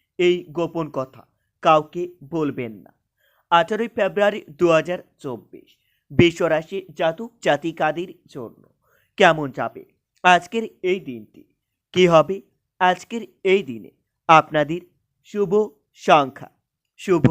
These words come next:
দিক, শুভ রত্ন এবং শুভ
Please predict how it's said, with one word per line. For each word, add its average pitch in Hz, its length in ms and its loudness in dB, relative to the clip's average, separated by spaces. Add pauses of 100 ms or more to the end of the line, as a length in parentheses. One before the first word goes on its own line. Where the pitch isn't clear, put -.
(480)
দিক, 170 480 -6 (560)
শুভ 180 280 8 (600)
রত্ন 156 440 -2 (480)
এবং 196 300 4 (300)
শুভ 185 260 -2